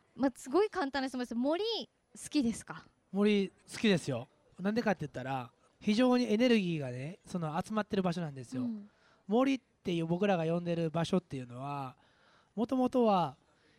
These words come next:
Speaker 2: 木とか植物が盛るように集まってる場所なんですよね。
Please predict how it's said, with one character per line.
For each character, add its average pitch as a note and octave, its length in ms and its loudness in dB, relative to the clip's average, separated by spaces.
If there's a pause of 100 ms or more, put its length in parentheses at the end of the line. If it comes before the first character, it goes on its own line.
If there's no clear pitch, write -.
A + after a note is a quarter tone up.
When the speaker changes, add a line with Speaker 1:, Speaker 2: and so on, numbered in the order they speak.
Speaker 2:
木 B3 260 0
と G#3+ 140 2
か D3+ 120 -2
植 F3+ 220 -2
物 D#3 280 -6
が C#3 300 -2
盛 A3 280 6
る B3+ 40 8
よ B3 200 6
う - 20 -2
に A#2 180 -18 (400)
集 F#3 200 -4
ま A3+ 80 0
っ G#3+ 60 -4
て - 120 0
る G3+ 80 2
場 F#3 100 4
所 E3+ 100 0
な C#3 60 -2
ん - 40 -8
で A#2+ 40 -14
す - 60 -18
よ C3 80 -20
ね。 - 80 -20